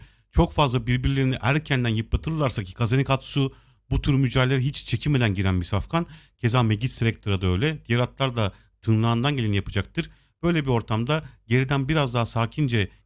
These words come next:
gideceğini düşündüğüm yedi numaralı Pythagorean teori sonlarda rakiplerini avlayabilir. O yüzden onu da ilave ettim arkadaşlar. Müthiş bir koşu bizi bekliyor gerçekten. Bakalım neler olacak. Günün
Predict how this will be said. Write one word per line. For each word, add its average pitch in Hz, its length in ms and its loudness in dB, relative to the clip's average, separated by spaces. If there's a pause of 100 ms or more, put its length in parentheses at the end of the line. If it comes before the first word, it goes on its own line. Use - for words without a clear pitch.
gideceğini 135 380 -2
düşündüğüm 117 460 -2 (280)
yedi 113 300 2
numaralı 135 440 0
Pythagorean 135 720 0 (100)
teori 131 480 0 (300)
sonlarda 127 520 -2
rakiplerini 123 460 -2
avlayabilir. 117 460 0
O 127 140 0
yüzden 113 320 0 (300)
onu 117 220 2
da 120 180 0
ilave 110 340 0
ettim 123 440 -2
arkadaşlar. 98 560 0 (420)
Müthiş 131 260 -2
bir 135 40 0
koşu 120 240 -2
bizi 110 160 0
bekliyor 107 260 -2
gerçekten. 104 480 -2 (360)
Bakalım 120 260 0
neler 123 100 2
olacak. 131 440 0
Günün 175 340 2